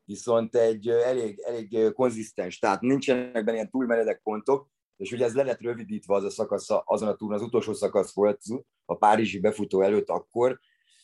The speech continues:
de hát ez nem egy, nem tudom, tehát itt is korábban el kell kezdeni indítani. Tehát azon a hegyen, az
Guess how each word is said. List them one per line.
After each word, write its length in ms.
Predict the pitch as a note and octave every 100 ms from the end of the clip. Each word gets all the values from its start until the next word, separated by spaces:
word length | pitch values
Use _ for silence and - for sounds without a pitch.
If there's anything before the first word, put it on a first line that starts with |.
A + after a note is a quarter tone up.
| _ _ _ _ _
de 160 | G2 A#2+
hát 160 | C3
ez 80 | D3+
nem 140 | D#3+ F3
egy, 180 | D3
nem 280 | C#3+ E3 E3
tudom, 240 | - C#3+ C3
tehát 180 | A#2+
itt 100 | F#3
is 100 | F3+
korábban 400 | - F3 D3+ C3+
el 100 | C#3
kell 120 | C3 B2+
kezdeni 380 | C3 A#2 B2
indítani. 400 | B2 A2+ G#2 A2
Tehát 160 | G#2+ A#2
azon 200 | D3+ D#3
a 80 | C#3
hegyen, 520 | C3+ C#3 D3 D3 C#3+ _ _ _ _ G#2 G#2+ -
az 300 | C#3+ C#3+